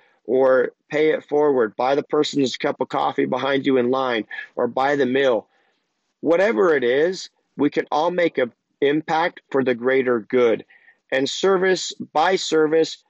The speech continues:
you can do that. Uh, my mentor said, "Ty,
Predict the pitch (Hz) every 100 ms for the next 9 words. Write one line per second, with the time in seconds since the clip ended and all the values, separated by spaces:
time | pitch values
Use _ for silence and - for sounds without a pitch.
0 | _ 123 135 131 131 113 117 117 107 95
1 | - - - - _ _ - 131 - 139
2 | 156 180 175 175 - 175 170 170 156 _
3 | _ - 147 139 165 151 156 151